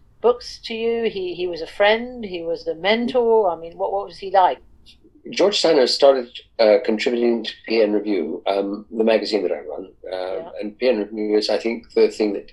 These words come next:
Speaker 2: I love most in the world, um, apart from my grandchildren, of course. He started writing for P N Review major essays about, uh, about literature. And he, he wasn't that attentive a reader of poetry. He was more of a,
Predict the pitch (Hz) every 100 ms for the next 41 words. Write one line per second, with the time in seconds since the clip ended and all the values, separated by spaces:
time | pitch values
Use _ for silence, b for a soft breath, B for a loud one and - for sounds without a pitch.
0 | - 98 95 98 98 - 101 - - -
1 | - - - - - - - - - -
2 | - - - - - - - 98 98 101
3 | - 131 B B B B B B B B
4 | B - - 135 123 170 180 156 143 135
5 | 123 131 120 117 117 123 120 127 135 117
6 | 107 101 107 101 - 104 104 98 101 -
7 | - - - 107 101 101 - - _ -
8 | 117 110 113 - 117 117 120 - - -
9 | 110 - - - B B - 226 220 269
10 | 247 240 196 - - _ _ _ _ _
11 | - - - - 175 180 156 131 113 113
12 | 110 120 107 104 104 - 104 90 - 87
13 | 107 110 131 139 113